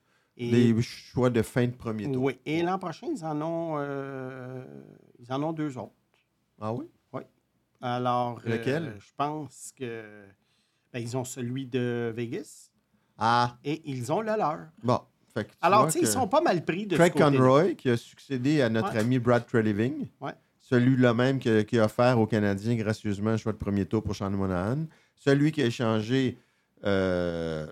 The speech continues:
Speaker 2: Sam Bennett
Speaker 1: Ouais.
Speaker 2: aux Panthers de la Floride pour un choix de deux, puis un choix de, deux choix de deux ou un choix de deux et un choix de trois, peu importe, est parti à Toronto. Et, euh, Conroy a quand même réussi à
Speaker 1: Ben, lui, ce qu'il fait,
Speaker 2: naviguer.
Speaker 1: c'est, tu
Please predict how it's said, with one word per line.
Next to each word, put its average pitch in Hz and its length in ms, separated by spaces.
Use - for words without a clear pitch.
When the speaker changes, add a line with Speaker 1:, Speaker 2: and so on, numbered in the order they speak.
Speaker 2:
Sam 123 260
Bennett 120 340
Speaker 1:
Ouais. 135 120
Speaker 2:
aux 107 100
Panthers 113 400
de 110 60
la 107 80
Floride 107 420
pour 110 160
un 104 40
choix 104 200
de 95 60
deux, 113 240
puis 104 160
un 92 80
choix 101 240
de, 95 80
deux 123 160
choix 123 180
de 110 60
deux 123 240
ou 120 180
un 98 60
choix 98 160
de 98 80
deux 107 180
et 101 60
un 90 60
choix 90 180
de - 60
trois, 113 280
peu 104 60
importe, 110 340
est 143 100
parti 135 300
à 123 60
Toronto. 107 680
Et, 120 340
euh, 95 580
Conroy 120 300
a 196 60
quand 139 160
même 165 120
réussi 135 320
à 98 300
Speaker 1:
Ben, 208 120
lui, 302 120
ce - 80
qu'il - 140
fait, 208 200
Speaker 2:
naviguer. 135 340
Speaker 1:
c'est, 117 40
tu 123 80